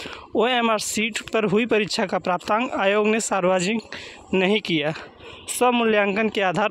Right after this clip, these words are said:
पर अभ्यर्थी का दावा है कि उसने बयासी अंक अर्जित किया है, जबकि ओबीसी श्रेणी की कट ऑफ पचहत्तर दशमलव सात पाँच घोषित की गई है,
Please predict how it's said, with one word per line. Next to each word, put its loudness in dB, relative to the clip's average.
पर 2
अभ्यर्थी 0
का -2
दावा 2
है 0
कि -2
उसने 0
बयासी 0
अंक -2
अर्जित 0
किया 0
है, 0
जबकि 0
ओबीसी 2
श्रेणी 0
की -4
कट -4
ऑफ 0
पचहत्तर 0
दशमलव 0
सात -2
पाँच 0
घोषित 0
की -4
गई 2
है, 2